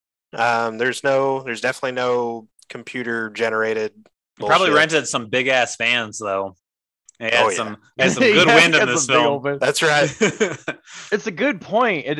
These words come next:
Speaker 3: it is like, I would, I would dare to say, a boring location. Indeed, this is a movie where if you were that guy trying to, like, explain a movie to Holly at a party,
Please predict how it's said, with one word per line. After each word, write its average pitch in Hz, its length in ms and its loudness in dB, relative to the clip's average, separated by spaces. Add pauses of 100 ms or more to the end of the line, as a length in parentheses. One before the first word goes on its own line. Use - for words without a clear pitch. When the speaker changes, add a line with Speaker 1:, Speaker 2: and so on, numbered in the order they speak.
(120)
Speaker 3:
it 190 120 2
is 208 240 0
like, 170 340 0 (180)
I 117 120 -2
would, 117 300 -6
I 120 100 0
would 117 240 -6
dare 131 240 -2
to - 140 -18
say, 107 440 -4
a 87 40 -8
boring 95 800 -6
location. 127 840 -12 (360)
Indeed, 190 540 -2
this 190 200 0
is 185 160 -8
a 160 40 -8
movie 156 480 -4
where 123 680 -2 (400)
if - 220 -14
you 135 100 -10
were 151 280 -2 (120)
that 107 340 -4
guy 85 640 -8 (140)
trying 101 460 -10
to, - 160 -16
like, 87 500 -10 (360)
explain 104 600 -10
a 101 40 -10
movie 95 360 -12
to 90 180 -12
Holly 87 480 -10
at 78 100 -16
a 80 60 -18
party, 76 640 -16